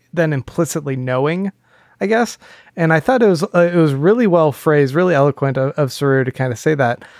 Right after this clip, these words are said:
And I was wondering how you guys feel about their relationship in this episode. I know we kinda already touched on it, but are, are they growing cr-,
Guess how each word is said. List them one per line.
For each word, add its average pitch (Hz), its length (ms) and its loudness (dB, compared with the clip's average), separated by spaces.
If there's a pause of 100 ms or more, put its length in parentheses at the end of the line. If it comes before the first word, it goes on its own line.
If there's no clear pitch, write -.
(680)
And 160 380 2
I 151 100 2
was 139 120 -2
wondering 226 400 2
how 208 220 -2
you 220 140 0
guys 214 280 0
feel 156 680 0 (560)
about 151 640 0
their 143 760 -2 (340)
relationship 160 880 0 (160)
in 143 220 0
this 139 200 -2
episode. 131 400 -2
I 139 80 2
know 175 140 4
we 185 100 0
kinda 165 260 -2
already 143 240 2
touched - 300 -4
on 156 140 0
it, 175 120 -4
but 151 220 0 (480)
are, 160 260 0
are 170 100 2
they 165 160 2
growing 180 320 2
cr-, - 160 -6